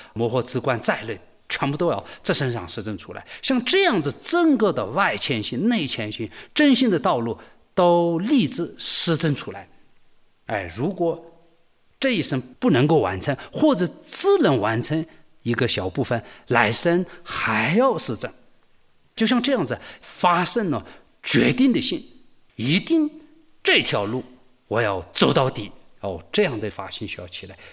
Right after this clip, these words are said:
这个叫做发起实证无上的道心，不然的话，大乘的修行里面进不去的，是修不到的，啊，是这样子。那么这个终点就是这里，呃，金明朗巴的原文说，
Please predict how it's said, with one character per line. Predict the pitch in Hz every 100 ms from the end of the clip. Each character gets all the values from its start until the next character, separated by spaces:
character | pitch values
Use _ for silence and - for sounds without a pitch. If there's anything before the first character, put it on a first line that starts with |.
| -
这 | 151
个 | 127
叫 | 127
做 | 110 92
发 | - 131 107
起 | 107 120
实 | 110 127
证 | 117 127 127 - -
无 | 107 110 139
上 | 156 226 156
的 | 98
道 | - 131
心， | 95 - - - -
不 | -
然 | 110
的 | 131
话， | 151 -
大 | 139
乘 | 117 131
的 | 110
修 | -
行 | 113 117
里 | 117
面 | 92
进 | - 160
不 | 101
去 | - 113
的， | - - - - - - _ _ -
是 | -
修 | 147 175
不 | -
到 | 127 -
的， | - _ -
啊， | -
是 | -
这 | -
样 | 98
子。 | 92 - - _ _ _ _ - - -
那 | - 220
么 | 247
这 | 254 381
个 | 262
终 | - 226 269
点 | 240 110 98 - -
就 | -
是 | 139 127
这 | 156
里， | 131 127
呃， | 87 107 90
金 | 117
明 | 117
朗 | 104 98
巴 | 104
的 | 101 101
原 | 90 101
文 | 113
说， | 101 117